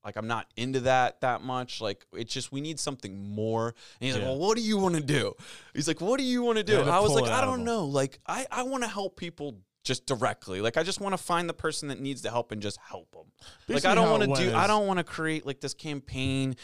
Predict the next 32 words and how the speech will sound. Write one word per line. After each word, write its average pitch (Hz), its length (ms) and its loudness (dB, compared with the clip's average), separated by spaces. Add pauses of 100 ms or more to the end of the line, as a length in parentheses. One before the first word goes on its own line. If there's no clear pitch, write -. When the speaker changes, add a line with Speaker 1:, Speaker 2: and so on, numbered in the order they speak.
(200)
Speaker 1:
where 131 160 -4
we 139 140 -2
collect 139 540 -6
the 151 100 -2
money 127 640 -4
and 127 100 -6
then 127 80 -4
we 135 100 -4
try 139 240 -4
and 139 80 -6
get 143 220 -10
donations. 135 1040 0
And 139 80 -4
it's - 140 -6
like, 151 160 2
we 165 80 0
have 214 320 0
the 240 100 2
money, 147 420 2 (300)
we 127 140 -2
have 190 340 0
the 226 80 -2
resources 117 800 -4
if 98 100 -8
we 107 100 -6
don't 104 260 -6
have 120 380 -2
the 98 60 -2
money. 87 400 -4 (440)
Like, 147 260 -2
we 127 180 -6
have 104 360 -4